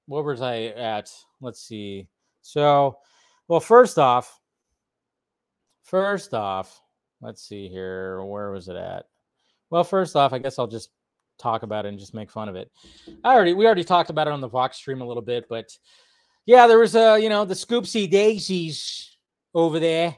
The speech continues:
the Scoopsy Daisies, basically stating that, uh, Ben Affleck was cut from Blue Beetle, like, he had a voiceover,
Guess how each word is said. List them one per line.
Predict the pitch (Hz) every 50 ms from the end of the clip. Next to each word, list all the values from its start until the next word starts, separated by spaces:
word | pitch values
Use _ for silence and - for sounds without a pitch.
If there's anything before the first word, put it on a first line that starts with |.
| _ _ _
the | - 156
Scoopsy | - - - 220 220 - - - - 202 170
Daisies, | 170 190 196 196 196 202 160 147 147 139 127 120 - - _ _ _ _ _ _ _ _ _ _ _ _ _ _ _ _ _ _ _ _ _ _ _ _ _ _ _ _ _ _ _ _ _ _ _ _ _ -
basically | 165 180 190 185 - 185 175 - 170 175 170 165 165 160 156 143 - _ _ _ _ _ _ _ _ _ _ _ _ _
stating | - - - 202 196 196 185 180 180 175
that, | 170 165 160 160 - - 165
uh, | 156 151 147 147 143
Ben | 117 165 175 170
Affleck | 175 175 170 - 160 147 -
was | 143 135 -
cut | - - 170 160 151 - -
from | - 165 170 165 151 139 135 135 127 _ _ _ _ _ _ _ _ _ _ _ _ _ _
Blue | 127 - 160 175 175
Beetle, | 143 175 180 160 139 117 113 120 _ _ _ _ _ _ _
like, | - 151 143
he | - 170
had | 165 151
a |
voiceover, | 120 127 160 170 170 - - 135 120 107 104 104 107